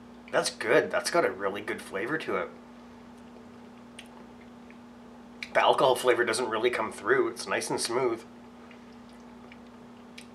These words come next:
Yeah, I feel like it's extra heavy on the cinnamon, maybe. Or maybe that's just a bitter pepper flavor that I'm detecting there. It's not very hot.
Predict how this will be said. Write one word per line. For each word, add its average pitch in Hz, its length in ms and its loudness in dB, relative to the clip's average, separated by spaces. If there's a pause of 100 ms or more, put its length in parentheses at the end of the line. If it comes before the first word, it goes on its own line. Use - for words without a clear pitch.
(1400)
Yeah, 143 140 8
I - 20 8
feel 143 180 4
like 151 140 10
it's - 240 -2 (880)
extra - 400 2
heavy 123 260 8
on 110 120 6
the 110 80 -2
cinnamon, 98 480 -2
maybe. 131 440 2 (960)
Or 110 60 -8
maybe 117 240 2
that's 113 180 0
just 120 220 -2
a 113 60 0
bitter 113 340 0
pepper - 320 -4
flavor 107 460 -2
that 95 120 -2
I'm 95 220 -4
detecting 95 540 -8
there. 90 260 -4 (2750)
It's - 160 -12
not 98 160 2
very 190 200 4
hot. 110 380 6